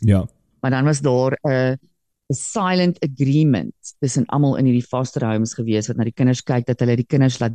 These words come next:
Speaker 2: doodgaan due to negligence, hulle nie food
Speaker 1: Sure.
Speaker 2: nie, en dis, en dan,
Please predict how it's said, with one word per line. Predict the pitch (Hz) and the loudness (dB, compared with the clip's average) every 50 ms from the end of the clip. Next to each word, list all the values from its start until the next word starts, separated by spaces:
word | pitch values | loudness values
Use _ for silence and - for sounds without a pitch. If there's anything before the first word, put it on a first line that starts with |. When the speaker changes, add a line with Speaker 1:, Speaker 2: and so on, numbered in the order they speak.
| - | 0
Speaker 2:
doodgaan | - 120 123 123 - - - 101 - - - - _ _ _ _ _ _ _ _ _ _ - | 2 2 2 2 0 -4 -8 -10 -10 -8 -12 -16 _ _ _ _ _ _ _ _ _ _ 2
due | 135 135 135 127 - | 4 4 4 4 2
to | - 139 131 131 127 123 120 127 - _ _ _ _ _ _ _ _ _ _ _ _ - | 2 2 4 6 6 6 4 2 0 _ _ _ _ _ _ _ _ _ _ _ _ 0
negligence, | 131 127 127 123 123 139 135 127 - 131 127 123 120 120 - - - - - - - | 2 2 2 2 2 0 -2 2 2 4 4 6 4 4 0 -6 -14 -14 -12 -8 -4
hulle | 123 120 120 | -2 2 2
nie | 127 127 | 2 2
food | - - - 131 | 2 0 0 2
Speaker 1:
Sure. | 127 127 120 - | 4 4 4 4
Speaker 2:
nie, | 120 120 117 113 113 113 110 - - | 4 4 4 4 4 2 2 0 -2
en | 107 110 110 107 | 0 0 0 0
dis, | 113 120 113 - _ _ _ - | 0 -2 -4 -4 _ _ _ -4
en | 123 123 117 | -2 0 0
dan, | 113 107 107 104 104 104 107 | 0 0 0 0 0 -2 -4